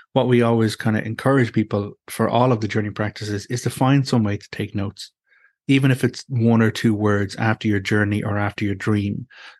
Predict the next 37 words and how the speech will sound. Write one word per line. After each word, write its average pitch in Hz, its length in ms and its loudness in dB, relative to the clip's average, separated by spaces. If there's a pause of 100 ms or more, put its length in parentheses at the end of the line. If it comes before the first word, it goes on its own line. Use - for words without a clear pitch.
Like, - 220 -6 (220)
dream 131 300 2
journals 110 440 0 (140)
are 143 220 4
a 113 80 2
thing, 104 600 0
people. 110 320 -6
They, 110 200 -2
and 113 340 0
they 113 80 2
have 147 260 -2
a 113 60 2
purpose. - 460 -6 (280)
Now, 131 120 2
I'm 147 100 4
not 160 160 4
talking 131 300 2
about 110 280 0 (400)
sparkly 110 560 0
clouds 104 580 2
and, 101 140 0
like, 104 180 -2
fancy - 460 -4
kind 107 200 0
of 95 120 -2
glitter 107 280 2
pages 101 480 0
or 104 60 0
whatever 101 260 0
like 101 120 -4
that. 98 180 -6
But 120 100 2
if 120 80 0
that's 165 220 0
what 135 140 -2
you're 110 100 0
into, 110 260 -2